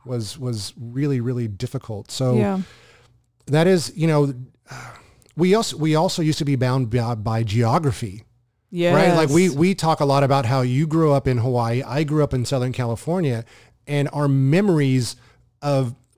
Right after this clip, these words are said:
Speaker 1: cultural, um, events, uh, more like music and, and, and bands and those kind of things,
Speaker 2: Mm-hmm.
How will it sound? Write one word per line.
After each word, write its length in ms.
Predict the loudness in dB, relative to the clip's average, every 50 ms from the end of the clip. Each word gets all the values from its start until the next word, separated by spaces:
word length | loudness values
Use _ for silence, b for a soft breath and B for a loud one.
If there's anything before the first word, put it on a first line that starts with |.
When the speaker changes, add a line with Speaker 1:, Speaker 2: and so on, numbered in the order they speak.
| _
Speaker 1:
cultural, 880 | -16 -10 -6 -4 -4 -4 -4 -4 -2 0 2 4 4 4 4 4 2 0 b b b b b b b b b _ _ _ _ _
um, 460 | -8 -6 -6 -4 -4 -4 -6 -6 -8 -10 _ -2
events, 480 | 0 0 2 2 2 0 0 -4 -8 -10
uh, 200 | -10 -10 -12 -12 -14 -16 -20 -20 _ _ -4
more 260 | -2 0 2 2 2
like 300 | 2 2 0 -2 -2 -2
music 720 | -2 0 2 4 4 4 4 4 2 0 -2 -4 -8 -12 -10 -6
and, 360 | -4 -2 -2 -2 -2 -4 -4 -6
and, 360 | -6 -6 -4 -4 -4 -6 -8 _ _ -10
and 240 | -8 -8 -8 -6
bands 540 | -4 -4 -2 -2 -2 0 0 0 -2 -2 -2
and 200 | -2 -2 -4 -6 B B B B
those 180 | -2 -2 -2 0
kind 160 | -2 -2 -2
of 80 | 0 0
things, 200 | 0 0 0 -2
Speaker 2:
Mm-hmm. 360 | -2 -4 -4 -2 -4 -4